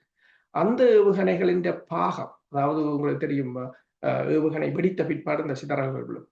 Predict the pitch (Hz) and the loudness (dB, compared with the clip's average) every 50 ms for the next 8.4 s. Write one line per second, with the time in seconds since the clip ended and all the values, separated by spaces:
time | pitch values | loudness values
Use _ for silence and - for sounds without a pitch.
0 | _ _ _ _ - 156 170 208 240 226 - - - - - 190 175 185 175 - | _ _ _ _ -6 -4 -2 0 0 0 -2 -6 -12 -12 -6 -2 0 0 0 0
1 | - 143 131 127 127 147 - - - 175 208 226 214 165 135 123 127 127 123 139 | -4 -4 -4 -6 -6 -10 -12 -16 -2 2 4 4 4 4 2 -2 -6 -8 -8 -6
2 | 175 233 254 254 - - _ 196 214 247 247 247 240 226 214 208 190 160 165 143 | -4 -4 -4 -6 -8 -8 _ -2 -2 0 0 2 2 2 2 2 2 -2 -2 -4
3 | 135 143 - - 139 131 - 131 - 127 123 127 139 151 156 151 127 135 131 - | -6 -6 -6 -4 -6 -6 -6 -8 -8 -8 -6 -4 -4 -4 -4 -6 -8 -10 -12 -16
4 | 120 - _ _ _ - 135 131 139 135 127 123 123 - 160 156 170 190 214 214 | -20 -20 _ _ _ -14 -6 -2 0 0 0 -2 -4 -4 0 2 2 2 2 2
5 | 240 226 226 220 190 170 - 160 160 - - 143 139 135 135 - 139 127 131 139 | 0 0 0 0 -2 -2 -2 -4 -6 -4 -6 -6 -8 -8 -12 -12 -12 -8 -6 -4
6 | 143 - - - - - 135 156 160 156 147 143 - 139 185 247 285 277 - 165 | -4 -6 -6 -10 -10 -8 -4 -2 -2 -2 -2 -4 -4 -2 -2 0 0 0 0 0
7 | 156 156 147 143 143 147 190 240 - - - _ _ _ _ _ - 180 185 220 | -2 -2 -4 -6 -4 -4 -4 -4 -6 -8 -16 _ _ _ _ _ -4 -2 -2 -2
8 | 226 - 240 233 226 226 233 254 | -2 -2 -2 -2 -2 0 -2 -2